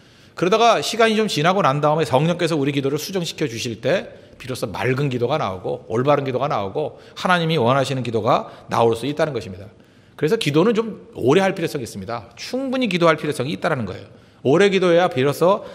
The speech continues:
바른 기도를 할 수 있는 그런 모습이 있다는 것입니다.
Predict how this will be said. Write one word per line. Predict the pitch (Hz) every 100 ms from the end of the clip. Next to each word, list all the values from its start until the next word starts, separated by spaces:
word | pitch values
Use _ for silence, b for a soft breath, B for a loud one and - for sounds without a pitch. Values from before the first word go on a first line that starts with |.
| B -
바른 | - 123 180 202
기도를 | 170 165 165
할 | 160
수 | -
있는 | 147 127
그런 | 123 135
모습이 | 127 107 110 151
있다는 | 156 131
것입니다. | 95 90